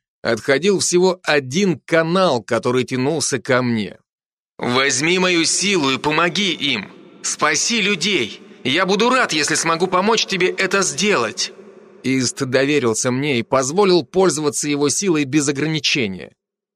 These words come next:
В одно мгновение я ощутил себя всесильным. Сила учителя, что он подарил мне на прощание,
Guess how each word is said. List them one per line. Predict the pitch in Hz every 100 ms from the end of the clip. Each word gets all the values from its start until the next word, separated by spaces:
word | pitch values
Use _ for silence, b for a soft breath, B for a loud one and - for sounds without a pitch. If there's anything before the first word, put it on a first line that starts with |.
| _
В | 104
одно | 117 127 175 220
мгновение | 170 196 214 240 208 156 139
я | 143 160
ощутил | 135 175 - 208
себя | - 160 170
всесильным. | 139 - 156 - 175 107 95 78 _ _ _
Сила | - - 160 156 151
учителя, | 165 135 - 196 127 107
что | - 143
он | 135 120
подарил | 135 147 170 151
мне | 151
на | 147
прощание, | 147 147 - 180 135 117